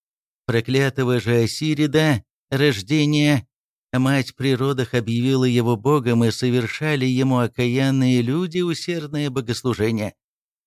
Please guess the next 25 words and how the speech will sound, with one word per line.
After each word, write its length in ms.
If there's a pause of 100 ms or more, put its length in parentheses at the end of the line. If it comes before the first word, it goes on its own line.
(200)
И 120
научились 800
этому 580
издревле 720
халдеи, 760 (220)
и 100
начали 420
службу 560
творить 400
двум 260
своим 400
богам 380
Роду 500 (180)
и 120
Роженице. 720 (560)
А 140
те 220
попы, 440
которые 520
поют 540
тропарь 800
Рождеству 720
Богородицы 800
на 180
трапезе 800